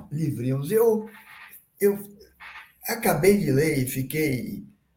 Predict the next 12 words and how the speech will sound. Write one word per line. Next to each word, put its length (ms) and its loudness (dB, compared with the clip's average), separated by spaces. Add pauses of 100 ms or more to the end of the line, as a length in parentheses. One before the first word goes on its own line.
(100)
maravilhado 880 2
com 80 -6
esse 240 -2
livro, 640 -6
é 80 0
literatura, 880 -4 (680)
chamado 500 2
As 200 4
Andorinhas, 1200 0 (640)
de 200 -4
Paulina 1000 2 (380)
Chiziane. 960 0